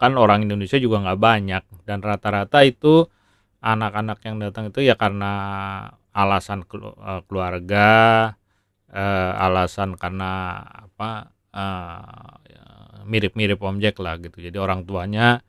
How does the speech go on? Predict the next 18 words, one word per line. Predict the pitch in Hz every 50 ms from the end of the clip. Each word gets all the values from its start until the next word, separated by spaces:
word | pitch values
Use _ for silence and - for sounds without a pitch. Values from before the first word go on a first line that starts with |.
| _ _ _ _ _ _
ada | _ - 107 104 98 107 101
yang | 101 101 98 98 98 92
dinas | 98 95 95 95 95 - -
di, | 107 101 92 98 95 92 90 87 90 90 87 - - -
karena | 101 101 101 95 98
dinas | 95 107 101 98 95 95 95 - - - -
di | 98 92 92 92 95 95 92 92
perusahaan | - - - - 101 90 - - 95 95 92 87 90 92
swasta, | 92 - 113 110 113 127 - - _ - 143 143 143 143 139 143 143 135
perusahaan | - 110 104 - - 104 87 85
negeri, | 90 104 117 123 127 127 135 147 151 156 151 151 147 - _ _ _ _ _ _ _ _
ada | - 92 95 95 95
juga | 98 101 104 139 156
yang | 160 143 131
dari | 113 101 98 104 101 101 98 98 98 98 98 95 101 104 98 98 98 - - - - 104 92 92 _ _ _ _ _
dinas | _ - 110 101 95 95 95 90
dari | - 95 92
kedutaan | - - 98 92 92 - - 85 95 98 101 101 98 98 92 90 80 80 82